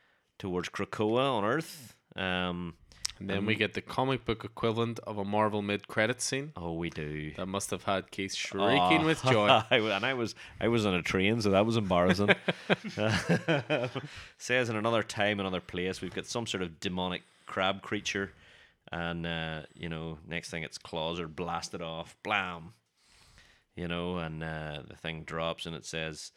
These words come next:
Speaker 1: you know, someone, someone with a, with a very notable shoulder-padded shadow, uh, you know, saying, 'Where is he?' The, the crab thing goes to hell, says, 'Go to hell, old man,'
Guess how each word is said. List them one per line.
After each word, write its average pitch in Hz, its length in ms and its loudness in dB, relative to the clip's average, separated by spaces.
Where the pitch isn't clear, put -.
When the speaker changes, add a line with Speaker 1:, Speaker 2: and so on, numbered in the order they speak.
Speaker 1:
you 87 80 -8
know, 82 80 -4
someone, 82 480 -6
someone 90 460 -4
with 85 140 -8
a, 78 220 -8
with 85 140 -16
a 82 60 -10
very 101 360 -2
notable 87 680 -4
shoulder-padded 87 920 0
shadow, 90 640 2
uh, 78 500 -6
you 82 100 -8
know, 80 120 -6
saying, 76 300 -6
'Where 87 200 0
is 85 140 -4
he?' 82 220 -10
The, 76 200 -10
the 73 120 -10
crab 80 280 -4
thing 78 220 -6
goes 98 180 -4
to - 100 -6
hell, 85 280 -8
says, 78 240 -8
'Go 123 160 -4
to 98 100 0
hell, 92 200 0
old 85 180 -8
man,' 80 380 -12